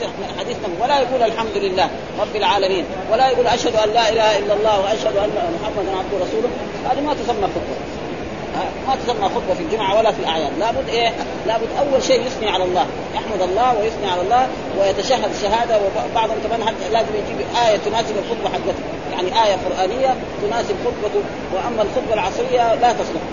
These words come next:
بخلاف الكتب الحديثة الآن هذه دغري يدخل الموضوع. لو جينا مثلًا الكتب الحديثة التي نراها في الأسواق، مثلًا كتب طه حسين، دغري يدخل في الموضوع،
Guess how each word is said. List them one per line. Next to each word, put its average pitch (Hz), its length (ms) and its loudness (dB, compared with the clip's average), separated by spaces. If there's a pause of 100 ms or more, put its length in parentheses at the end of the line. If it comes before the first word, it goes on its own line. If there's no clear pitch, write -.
(140)
بخلاف 233 300 2
الكتب 208 300 0
الحديثة 190 420 0
الآن 233 280 -2
هذه 226 280 0
دغري 190 240 0
يدخل 202 160 -2
الموضوع. 165 320 0
لو 180 340 0
جينا 226 160 2
مثلًا 190 220 0 (420)
الكتب 214 260 0
الحديثة 208 380 0
التي 190 240 0 (240)
نراها 220 300 2
في 196 80 -2
الأسواق، 170 280 -2 (100)
مثلًا 220 160 0 (140)
كتب 247 180 2
طه 240 80 4
حسين، 185 400 0 (580)
دغري 311 220 2
يدخل 320 280 4
في 240 60 2
الموضوع، 190 360 0